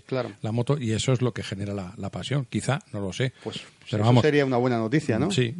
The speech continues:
Speaker 2: lo que está claro es que Honda siempre ha llevado su camino, pf, no hay más que ver de, después de acabar en los, de, de los años sesenta,
Speaker 1: Ujú.
Speaker 2: eh, acabar con las, los motores de cuatro tiempos, siguieron emperrados en los cuatro tiempos,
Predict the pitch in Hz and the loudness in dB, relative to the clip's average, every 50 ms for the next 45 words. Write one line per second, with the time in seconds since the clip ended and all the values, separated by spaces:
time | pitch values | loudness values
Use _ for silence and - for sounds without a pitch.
0 | 143 117 101 104 98 - 110 110 107 107 107 101 - - 139 135 160 156 131 - | -8 -8 -8 -8 -10 -8 -6 -6 -4 -4 -4 -4 -4 -4 -2 2 4 4 4 4
1 | - 117 110 - - 135 139 143 147 131 113 - - 123 104 107 104 104 104 101 | 2 -2 -2 0 2 4 6 8 8 6 6 4 2 0 0 2 0 2 2 0
2 | 101 92 104 95 - 92 101 110 120 131 147 160 - 123 104 95 - - 95 92 | 0 -2 -2 -4 -4 -4 -2 2 4 4 4 4 2 -2 -8 -10 -10 -10 -10 -8
3 | 85 87 90 95 95 98 95 - - 95 104 107 98 95 95 92 90 90 90 92 | -8 -6 -6 -6 -6 -6 -6 -6 -6 -4 -4 -4 -4 -4 -6 -6 -8 -8 -10 -10
4 | - - 107 101 101 - 98 98 101 101 98 95 92 92 92 90 90 95 - - | -8 -6 -4 -4 -4 -4 -4 -4 -4 -4 -4 -6 -6 -6 -8 -8 -10 -10 -14 -14
5 | 101 98 95 92 90 90 90 90 - 87 90 90 90 90 92 - - - - - | -14 -12 -12 -10 -12 -12 -14 -14 -12 -12 -10 -10 -10 -10 -12 -14 -18 -20 -16 -12
6 | 95 101 101 101 98 92 - 98 - - 123 127 117 - 123 131 135 120 104 98 | -10 -8 -6 -6 -6 -6 -8 -6 -4 -2 -2 -2 0 2 2 4 4 2 0 -2
7 | 95 92 95 95 92 95 - - 95 98 98 101 98 95 - 101 98 95 92 90 | -2 -4 -4 -6 -6 -8 -8 -8 -6 -6 -6 -6 -8 -8 -10 -10 -8 -8 -8 -8
8 | 90 90 92 95 92 92 92 98 95 95 95 - 107 104 98 98 - 107 98 - | -10 -10 -10 -12 -12 -12 -12 -10 -10 -10 -8 -6 -4 -4 -4 -4 -6 -6 -6 -6
9 | 101 90 - 117 123 117 139 139 123 101 95 101 104 107 104 98 - 98 - 113 | -6 -4 -2 -2 0 2 2 2 2 0 -2 -4 -4 -4 -4 -4 -4 -4 -2 -2
10 | 113 95 92 98 98 95 - 104 - 95 92 - 110 123 131 - 147 147 139 | -2 -2 -4 -6 -10 -8 -8 -8 -8 -6 -6 -4 -4 -4 -2 0 0 0 0